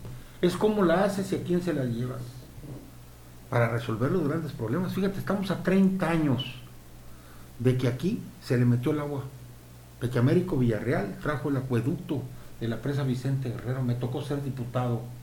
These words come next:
local cuando fuimos a acompañarlo y nos fue a enseñar la obra de toma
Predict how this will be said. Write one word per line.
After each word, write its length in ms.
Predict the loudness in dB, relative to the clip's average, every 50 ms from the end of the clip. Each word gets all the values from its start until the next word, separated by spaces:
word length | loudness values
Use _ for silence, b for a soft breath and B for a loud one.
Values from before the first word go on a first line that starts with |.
| -10 -6
local 460 | -4 -4 -4 -4 -2 -2 -2 -2 -2
cuando 220 | 0 0 0 0 0
fuimos 340 | 0 2 2 2 2 2
a 60 | 0 0
acompañarlo 680 | 0 0 -2 0 0 0 2 4 4 4 2 0 -2 -4 B B B B B B B B
y 60 | 2
nos 140 | 2 2 4
fue 140 | 4 4 6
a 20 |
enseñar 420 | 6 6 6 8 8 8 6 4 0 B B B B B B B
la 200 | 2 4 4 6
obra 260 | 6 6 6 6 6
de 100 | 6 6
toma 540 | 4 6 6 8 8 10 10 8 8 6